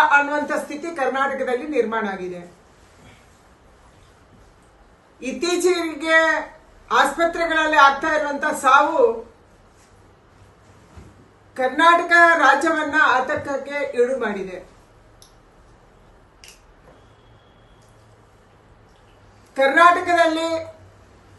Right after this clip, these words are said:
ಹೆರಿಗೆ ಆಸ್ಪತ್ರೆಗಳಲ್ಲಿ ಆಗ್ತಾ ಇರುವಂತ ಸಾವನ್ನ ಸರ್ಕಾರ ಮುಚ್ಚಿಡ್ತಾ ಇದೆ. ಒಂದು ಬಾಣಂತಿಯರ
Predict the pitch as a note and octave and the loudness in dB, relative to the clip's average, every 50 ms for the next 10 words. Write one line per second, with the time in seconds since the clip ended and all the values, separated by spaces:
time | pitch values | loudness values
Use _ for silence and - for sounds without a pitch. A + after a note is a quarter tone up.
0 | - - - _ - G#3 B3+ C4+ C4+ D4+ E4 F#4 F4+ F4+ F4+ F4+ - - - E4 | -20 -20 -20 _ 0 4 6 6 6 6 4 4 4 6 6 4 2 0 -2 -4
1 | E4 E4+ E4+ E4 D#4+ D#4+ D#4+ D#4 D#4 D4+ D4+ C#4+ C#4 C4+ - - D#4+ D#4 D4+ D4 | -4 -4 -4 -4 -2 -2 -2 0 0 2 4 4 4 4 2 -2 -4 -2 -2 -2
2 | D4 D4 C#4+ D4 D#4 D4+ D4 D4 C#4+ C4+ C#4 C#4 C#4+ D4 D4 C4+ C#4+ D4 D4 D4 | -2 -4 -4 -2 -4 -4 -4 -2 2 2 2 4 2 0 -2 -2 -4 -4 -4 -4
3 | C#4+ C4+ A#3+ A#3+ - C#4 C#4 C#4 C#4+ C4+ A#3+ A3+ - - C#4+ C4+ - - A3+ A3+ | -4 -4 -6 -4 -4 -2 -2 -2 -2 -4 -4 -6 -6 -8 -8 -10 -8 -6 -4 -4
4 | A3+ A3 - - - - - _ _ _ _ _ _ _ _ _ _ _ _ _ | -2 -4 -4 -6 -10 -14 -18 _ _ _ _ _ _ _ _ _ _ _ _ _
5 | _ _ _ _ - - _ _ _ _ _ _ _ _ _ _ _ _ _ _ | _ _ _ _ -20 -20 _ _ _ _ _ _ _ _ _ _ _ _ _ _
6 | _ _ _ - _ _ - A3 - G#3+ B3 C4+ C#4 D4+ F4 F4 E4+ D#4 C#4+ C4+ | _ _ _ -20 _ _ -20 -10 -2 2 2 2 4 4 2 4 6 6 6 6
7 | C#4 D#4+ F4 F4 E4 F4 F4+ F4 F4 F4 | 6 6 2 0 0 0 2 4 4 6